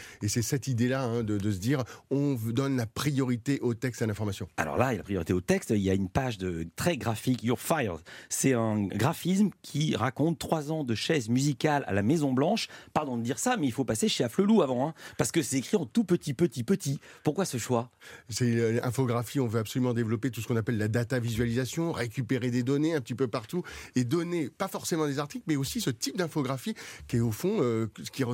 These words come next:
Speaker 1: qui est de l'enquête journalistique, hein, qui est une capacité. Là, on raconte comment, effectivement, Donald Trump a fait, euh, fait la valse autour de ses ministres depuis qu'il est arrivé au pouvoir.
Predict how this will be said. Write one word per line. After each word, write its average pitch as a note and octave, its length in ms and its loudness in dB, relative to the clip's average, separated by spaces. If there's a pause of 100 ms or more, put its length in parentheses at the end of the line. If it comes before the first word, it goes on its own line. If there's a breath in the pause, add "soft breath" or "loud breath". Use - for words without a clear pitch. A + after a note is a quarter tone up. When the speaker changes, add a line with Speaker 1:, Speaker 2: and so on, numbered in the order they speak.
(200)
Speaker 1:
qui D#3 100 -2
est D3 40 2
de C3+ 140 0
l'enquête F3 400 0
journalistique, C3 580 -2
hein, B2+ 120 0
qui D3 100 -4
est B2+ 40 2
une A#2 120 2
capacité. D3+ 580 -2 (320 loud breath)
Là, C#3+ 280 0
on G#2+ 220 -2
raconte B2 400 -2
comment, A#2 360 0
effectivement, G#2+ 580 -2
Donald G2 320 0
Trump B2+ 300 -2
a - 40 -2
fait, A#2+ 280 0
euh, F#2+ 80 -2 (240 loud breath)
fait B2 140 0
la G2+ 120 -2
valse B2+ 300 -4
autour A2+ 240 -2
de G2+ 100 -2
ses G#2+ 160 -2
ministres A#2+ 320 2
depuis A2+ 180 -2
qu'il A#2+ 120 0
est A2+ 100 -2
arrivé A2+ 180 0
au A2+ 60 0
pouvoir. G2 340 -4